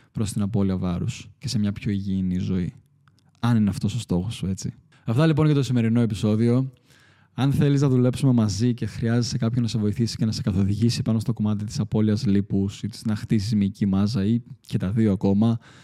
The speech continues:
θέλω να ξέρεις ότι είμαι εδώ για σένα. Μπορείς να μου στείλεις ένα μήνυμα στο Instagram και θα χαρώ πολύ να είμαι αυτός εκεί που θα σε καθοδηγήσει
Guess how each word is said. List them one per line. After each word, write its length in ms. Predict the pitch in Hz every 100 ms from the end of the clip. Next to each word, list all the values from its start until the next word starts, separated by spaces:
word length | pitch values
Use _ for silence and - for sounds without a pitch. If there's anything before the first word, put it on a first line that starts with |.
| - -
θέλω 160 | 127
να 80 | 120
ξέρεις 400 | 117 123 120 113
ότι 480 | 117 107 110 104 - -
είμαι 180 | 123
εδώ 120 | 120 110
για 140 | 101
σένα. 380 | 101 95 101 110
Μπορείς 220 | 98 104
να 60 | 107
μου 60 |
στείλεις 260 | 98 117 110
ένα 120 | 107
μήνυμα 260 | 101 104 101
στο 140 | -
Instagram 520 | 101 - 98 98 98 - -
και 100 | -
θα 120 | -
χαρώ 220 | 98 101 101
πολύ 460 | 95 95 98 120 - _ _ _
να 340 | - 95 92 92
είμαι 140 | 98
αυτός 560 | 98 - 101 - - - _ _ _
εκεί 300 | 107 104 117
που 80 | 104
θα 80 | -
σε 100 | -
καθοδηγήσει 720 | 104 139 101 101 104 - 92